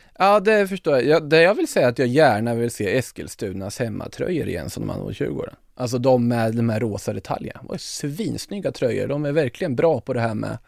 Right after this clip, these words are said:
alltså, tröjdesign. Men fotbollsmässigt, ja, såklart. Man förutom det vill se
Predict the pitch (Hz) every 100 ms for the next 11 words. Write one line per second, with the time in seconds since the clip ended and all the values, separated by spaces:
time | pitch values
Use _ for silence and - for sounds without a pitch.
0 | _ _ _ - 135 131 113 127 113 120
1 | - 131 110 139 139 - 185 - 185 -
2 | 165 - 135 139 139 143 110 131 131 120
3 | - - - 127 - 147 131 123 123 110
4 | 117 110 110